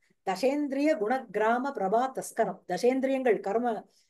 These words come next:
உங்களுக்கு வந்து கர்மேந்திரியங்கள் அஞ்சு, ஞானேந்திரியங்கள் அஞ்சு, பத்து இந்திரிய, அதனுடைய குண கிராமம்னா சமூகம். So, அதனுடைய குண கிராமம், தசேந்திரியானாம் குணம்.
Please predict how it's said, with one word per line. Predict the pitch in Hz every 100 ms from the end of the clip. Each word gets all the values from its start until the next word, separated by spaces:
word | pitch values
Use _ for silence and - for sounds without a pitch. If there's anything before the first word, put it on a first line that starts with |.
| _ _
உங்களுக்கு | - 190 202 196 196
வந்து | 226 247
கர்மேந்திரியங்கள் | 220 226 254 254 247 240 220
அஞ்சு, | 214 233 294
ஞானேந்திரியங்கள் | 262 208 247 240 220 214 208
அஞ்சு, | 185 190 208 208 - - _ -
பத்து | 269 - 302 269 -
இந்திரிய, | 240 269 285 277 240
அதனுடைய | 208 233 240 226 226 262 311 - - _
குண | 240 277 311
கிராமம்னா | 240 214 208 254 277 254 294
சமூகம். | 294 202 254 240 202 - _ - -
So, | - 277
அதனுடைய | 233 185 208 240 302 294 269 269 294 294
குண | 202 220 262 294
கிராமம், | 233 208 196 220 247 240 269
தசேந்திரியானாம் | 202 190 262 285 277 269 262 262 277 311 262
குணம். | 180 196 202 277 -